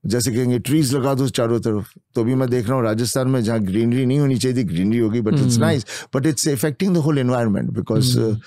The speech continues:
Speaker 1: we are
Speaker 2: हम्म।
Speaker 1: messing up with the
Speaker 2: Ecosystem।
Speaker 1: ecosystem।
Speaker 2: जी, ओके। और तीसरा पॉइंट?
Speaker 1: तीसरा, just be happy,
Speaker 2: <laughs>
Speaker 1: be good, be happy, enjoy, love your parents, respect them,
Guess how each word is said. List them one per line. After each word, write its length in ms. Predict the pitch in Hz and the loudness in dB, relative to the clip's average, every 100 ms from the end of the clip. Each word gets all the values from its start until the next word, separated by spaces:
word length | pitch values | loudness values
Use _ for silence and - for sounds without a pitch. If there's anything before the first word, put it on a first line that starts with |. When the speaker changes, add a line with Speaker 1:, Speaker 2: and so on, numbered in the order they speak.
| - - - | -16 -14 -2
Speaker 1:
we 120 | 127 | 2
are 80 | 120 | 4
Speaker 2:
हम्म। 180 | 110 - | 6 4
Speaker 1:
messing 360 | 113 156 156 151 | 4 2 2 0
up 40 | 131 | 0
with 160 | 120 | 0
the 400 | 123 123 113 107 95 | 0 2 2 0 0
Speaker 2:
Ecosystem। 460 | 131 135 - - 107 | 0 0 0 0 0
Speaker 1:
ecosystem। 580 | 151 143 101 - - - | 0 0 -2 -4 -6 -2
Speaker 2:
जी, 260 | 113 113 104 _ _ _ - | 0 0 -2 _ _ _ -8
ओके। 220 | 104 - - _ - _ _ - | -4 -4 -6 _ -20 _ _ -4
और 200 | 123 117 | -2 -2
तीसरा 380 | - 127 127 113 | 0 0 0 0
पॉइंट? 280 | 107 98 95 - _ _ _ _ - | 0 -2 -4 -12 _ _ _ _ -6
Speaker 1:
तीसरा, 300 | 123 117 170 | -4 0 -2
just 300 | 131 147 127 | 0 -2 -2
be 120 | 127 104 | -2 -2
happy, 240 | 98 143 | -2 -4
Speaker 2:
<laughs> 1160 | 156 _ _ - 120 110 156 117 147 - - 180 | -4 _ _ -6 -2 0 0 0 -2 -4 -6 -2
Speaker 1:
be 100 | 127 120 107 | -2 -2 -2
good, 120 | 127 | -2
be 200 | 113 120 | 0 -2
happy, 480 | 98 92 - 135 151 _ _ _ _ _ - | -2 -4 -2 -4 -4 _ _ _ _ _ -4
enjoy, 580 | 107 98 110 120 131 113 - | -2 0 0 0 0 -2 -4
love 200 | 92 113 | -2 0
your 220 | 113 113 104 | -2 -2 -2
parents, 380 | 98 113 139 - - _ _ _ _ _ _ 120 | 0 0 -2 -4 -12 _ _ _ _ _ _ -4
respect 480 | 127 - - 135 123 | -2 -2 -2 -4 -2
them, 300 | 151 151 | 0 0